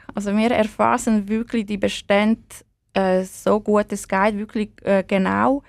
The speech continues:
Also als Be-, Beispiel kann ich Fotos nennen oder Urkunden. Da wird wirklich Zeit darum genannt, der Fotograf, wo die Aufnahme entstanden ist, aus welchem Grund, äh,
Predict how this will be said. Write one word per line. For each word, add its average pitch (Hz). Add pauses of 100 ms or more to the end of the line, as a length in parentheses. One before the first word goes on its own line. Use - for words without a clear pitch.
(180)
Also 202
als 190
Be-, 202
Beispiel 202
kann 196
ich 185
Fotos 208
nennen 233
oder 190
Urkunden. 226
Da 190
wird 190
wirklich 208
Zeit 214 (200)
darum 208 (220)
genannt, 208 (120)
der 233
Fotograf, 208
wo 214
die 220
Aufnahme 240 (260)
entstanden 208
ist, 214
aus 208
welchem 233
Grund, 214
äh, 196